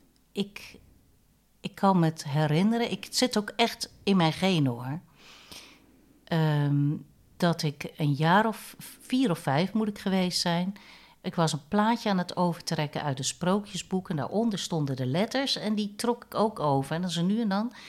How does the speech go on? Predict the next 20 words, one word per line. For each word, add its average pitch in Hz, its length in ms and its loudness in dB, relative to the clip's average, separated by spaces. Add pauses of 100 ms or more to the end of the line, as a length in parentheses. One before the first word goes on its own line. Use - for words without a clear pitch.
(160)
ging 214 220 0
ik 190 60 0
aan 165 60 2
mijn 156 120 2
moeder 254 240 0
vragen 214 360 -2
wat 190 120 -4
er 185 60 -4
stond. - 680 -6 (760)
En 220 100 -4
toen 208 100 -8
zei 208 240 4
ik 233 80 -2
tegen 139 340 2
haar: 135 140 2
"Ja, 151 120 0
ik 175 180 -6
leer 139 180 0
nooit 220 300 0
lezen." 131 600 -2